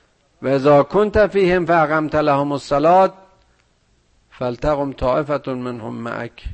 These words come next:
ولیأخذوا اسلحتکم». اینجا باز بسیار، بسیار زیباست که می‌بینیم چقدر دقیق در این آیات طولانی و محکم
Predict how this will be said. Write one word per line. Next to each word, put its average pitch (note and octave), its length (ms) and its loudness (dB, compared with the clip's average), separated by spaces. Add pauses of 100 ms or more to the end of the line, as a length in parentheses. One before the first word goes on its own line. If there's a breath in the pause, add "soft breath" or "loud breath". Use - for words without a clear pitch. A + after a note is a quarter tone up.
(220)
ولیأخذوا A#2 800 -8
اسلحتکم». G#2+ 760 -16
اینجا C#3+ 240 -6
باز D3+ 280 -6 (640 soft breath)
بسیار، D#3+ 580 0
بسیار C#3 500 -6
زیباست B2 760 -6
که A#2+ 80 -14
می‌بینیم B2+ 400 -10
چقدر D#3+ 920 0
دقیق C3+ 920 -2
در C3 180 -6
این C#3 160 -8
آیات C3 440 -8
طولانی A#2+ 540 -10
و A#2+ 120 -10
محکم A#2 800 -4